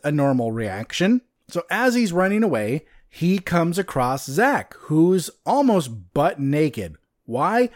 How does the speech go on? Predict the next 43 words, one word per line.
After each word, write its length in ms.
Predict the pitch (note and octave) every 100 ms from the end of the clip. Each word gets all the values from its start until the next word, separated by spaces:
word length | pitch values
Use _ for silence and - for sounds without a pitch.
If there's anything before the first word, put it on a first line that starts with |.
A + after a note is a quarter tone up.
| -
Because 260 | D#3+ F3
Zach 420 | C3 D#3 G3 A3 -
can't 380 | E3 F3+ F#3
plan 560 | - E3 D#3 D3+ D3+ D3 -
a 140 | D#3
proper 360 | D#3 D#3+ D#3+ D3
escape 480 | C3+ - G3 G3+ - - _ _
because 380 | D#3 E3 D#3+ C#3+
maybe 260 | F3+ B3
he's 180 | A3 G#3
too 160 | - A#3
excited 600 | F3 - F3+ G#3+ F3+ D#3
about 240 | C#3+ D#3+ D#3+
the 100 | D#3+
idea 360 | C#3+ C3+ G#3
of 160 | G3 C#3
escaping 500 | C3+ - G#3+ G3 E3+
that 100 | E3
he 80 | D#3
doesn't 220 | F3 G3
actually 280 | E3 D#3+ D#3+
pack 300 | - C#3+ -
clothes 540 | - D#3 E3 E3+ F3 - - _ -
'cause 120 | D#3+
he 60 |
has 100 | F3+
to 80 | D#3+
grease 400 | A#2 C#3+ E3 F#3
himself 500 | F#3+ E3 - D#3+ D3+
up 180 | D#3 D#3
to 80 | D#3
get 160 | D#3+
through 140 | D#3+ D#3+
these 160 | C#3+
bars. 600 | G2 A#2+ B2+ C#3+ D3+ D3 - _ _ _ _ -
Uh, 120 | E3+ E3
and 180 | E3
he 180 | E3+ E3+
does 220 | D3 F3
it 80 | F3+
with 100 | E3+
the 100 | F#3
help 300 | D3 D3 C#3+